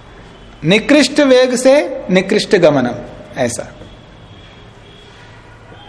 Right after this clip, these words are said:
चलें आगे, अगली बात, परंतु तत्र अयम विशेषः, परंतु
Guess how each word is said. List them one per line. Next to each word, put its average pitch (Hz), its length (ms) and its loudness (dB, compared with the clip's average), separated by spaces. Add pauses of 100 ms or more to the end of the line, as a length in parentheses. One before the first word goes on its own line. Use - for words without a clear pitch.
(1200)
चलें 233 220 4
आगे, 240 260 -2 (1300)
अगली 202 280 4
बात, 131 280 -4 (840)
परंतु 285 640 4 (120)
तत्र 247 320 2
अयम 254 460 4
विशेषः, 165 720 0 (460)
परंतु 262 560 2